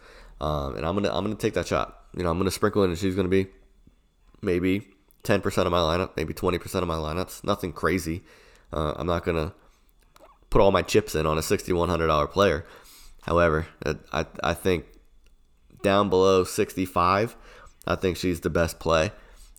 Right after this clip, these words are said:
Uh, maybe outside Dana Finkelstein, who I mentioned earlier. Those two, I'm going to kinda sprinkle into a couple and, and see what happens. If they hit the cut, then I like my chances this week. Uh, basically, the only two that I'm going to mention as a fade,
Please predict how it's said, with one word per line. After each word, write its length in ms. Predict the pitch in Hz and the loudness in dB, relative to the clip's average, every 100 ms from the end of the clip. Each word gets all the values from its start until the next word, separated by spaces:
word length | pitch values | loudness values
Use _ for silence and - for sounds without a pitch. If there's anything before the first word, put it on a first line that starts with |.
| - | -8
Uh, 240 | 73 82 | -4 -4
maybe 360 | 82 87 87 87 | -2 0 2 0
outside 360 | 87 90 80 | 0 0 0
Dana 220 | 78 80 | 0 -2
Finkelstein, 560 | 76 82 92 85 82 85 | -2 -4 -4 -4 -2 -2
who 100 | 87 | -2
I 40 | |
mentioned 300 | 82 85 82 | -2 -4 -4
earlier. 360 | 82 85 92 95 - _ _ - - - | -2 0 -2 -4 -10 _ _ -20 -20 -10
Those 260 | - 87 85 | 0 0 0
two, 320 | - 87 95 - - _ | 0 0 0 -4 -20 _
I'm 140 | - 78 | -6 -2
going 280 | 82 80 76 | 0 0 -2
to 640 | - 85 82 82 85 82 - | -2 0 0 0 -2 -4 -8
kinda 200 | - 82 | -8 -6
sprinkle 380 | 78 - 80 85 | -6 -6 -4 -2
into 260 | 82 80 82 | -4 -4 -4
a 60 | |
couple 380 | 76 80 73 78 | -2 -4 -2 -2
and, 220 | 71 71 | -2 -6
and 200 | - 71 | -8 -10
see 220 | - 80 76 | -8 -6 -4
what 180 | 73 | -4
happens. 400 | 76 73 - - - - - - | -4 -6 -8 -16 -20 -20 -18 -12
If 140 | - | -4
they 120 | 85 | -2
hit 180 | 85 80 | 0 -2
the 60 | 73 | -4
cut, 300 | 85 78 - | -4 -4 -4
then 300 | 71 65 - - - - - - - - - | -8 -8 -12 -20 -20 -20 -20 -16 -14 -14 -8
I 60 | |
like 180 | 73 73 | -8 -6
my 60 | 67 | -8
chances 280 | - 50 50 | -10 -12 -14
this 180 | - | -14
week. 200 | 50 50 - - - - - _ _ _ _ _ - - | -14 -14 -18 -20 -20 -20 -20 _ _ _ _ _ -20 -6
Uh, 260 | 82 80 82 | -2 0 4
basically, 400 | 117 147 156 127 | 4 4 6 6
the 100 | 117 | 6
only 160 | 113 | 6
two 320 | 101 117 117 | 2 2 4
that 120 | 107 92 | 4 4
I'm 120 | 87 | 2
going 240 | 95 98 | 4 4
to 140 | 90 85 | 2 -4
mention 480 | 80 87 92 95 90 | -2 -4 -2 -2 -2
as 140 | 80 | -2
a 80 | 78 | -6
fade, 460 | - 90 90 92 | 0 2 2 0